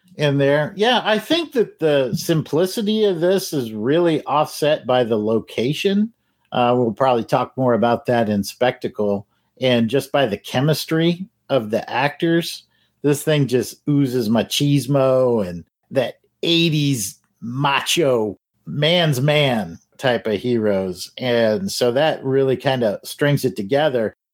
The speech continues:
And it also makes it more compelling when they are getting their tails handed to them by the Predator by the middle part of the movie. So although it was fairly simple in storytelling, all the elements came together really well, and I'll reflect that in my score.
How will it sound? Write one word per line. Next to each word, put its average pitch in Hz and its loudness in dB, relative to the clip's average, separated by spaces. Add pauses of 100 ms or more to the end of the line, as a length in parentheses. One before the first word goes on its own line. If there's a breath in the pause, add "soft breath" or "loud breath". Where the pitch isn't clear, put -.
And 156 0
it 190 2
also 208 2
makes 170 0
it 156 0 (100)
more 151 0
compelling 135 -2 (360)
when 127 0
they 170 2
are 123 0 (280)
getting 147 0
their 107 0 (280)
tails 202 0
handed 127 0
to 139 0
them 127 0
by 123 2
the 107 -2
Predator 113 0 (100)
by 123 0
the 117 -2
middle 120 2
part 117 0
of 90 -6
the 101 -4
movie. 107 -2 (280)
So 226 -2
although 269 0
it 214 -2
was 175 0
fairly 202 0
simple 175 0
in 143 -4
storytelling, 190 -2 (360)
all 220 0
the 180 0
elements 156 -2
came 160 -4
together 139 0
really 131 0
well, 107 0
and 110 -2
I'll 120 0
reflect 104 -2
that 98 -2
in 101 -8
my 92 -2
score. - -14